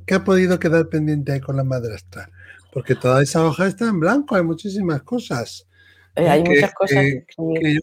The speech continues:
Speaker 1: creo que están por escribir, que están por, por
Speaker 2: Ujú.
Speaker 1: hacer aún, por, por
Speaker 2: O
Speaker 1: ir
Speaker 2: que
Speaker 1: a
Speaker 2: están por
Speaker 1: escribirlo.
Speaker 2: salir al, o que están por salir del inconsciente a la
Speaker 1: Claro.
Speaker 2: consciencia, ¿no?
Speaker 1: Y
Speaker 2: O sea, que
Speaker 1: fíjate
Speaker 2: puedes
Speaker 1: que
Speaker 2: tener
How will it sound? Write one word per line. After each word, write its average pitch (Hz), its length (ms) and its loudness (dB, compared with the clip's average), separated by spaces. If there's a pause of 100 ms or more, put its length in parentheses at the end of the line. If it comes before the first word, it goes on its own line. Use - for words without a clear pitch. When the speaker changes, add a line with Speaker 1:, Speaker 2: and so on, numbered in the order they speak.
Speaker 1:
creo 160 100 -14
que 190 80 -2
están 175 300 2
por 170 160 4
escribir, 147 640 2
que - 80 -8
están 143 320 -2
por, 139 340 0
por 135 180 0
Speaker 2:
Ujú. - 220 -4
Speaker 1:
hacer 185 240 -4
aún, 147 460 -4
por, 120 420 -12
por 113 380 -8
Speaker 2:
O 165 160 6
Speaker 1:
ir 151 60 0
Speaker 2:
que 165 40 8
Speaker 1:
a - 40 6
Speaker 2:
están 180 260 4 (100)
por 233 140 6
Speaker 1:
escribirlo. - 20 2
Speaker 2:
salir 180 440 6
al, 175 140 4 (180)
o 190 240 4
que 160 80 0
están 185 300 -4
por 220 160 -2
salir 190 380 -2
del 175 160 0
inconsciente 175 1000 -2
a 160 100 -8
la 156 140 -4
Speaker 1:
Claro. 143 200 -6
Speaker 2:
consciencia, 131 720 0
¿no? 180 260 -4
Speaker 1:
Y - 0 -
Speaker 2:
O 240 40 -10
sea, 135 100 0
que 165 80 4
Speaker 1:
fíjate 190 400 4
Speaker 2:
puedes 160 160 4
Speaker 1:
que 175 60 0
Speaker 2:
tener 139 440 0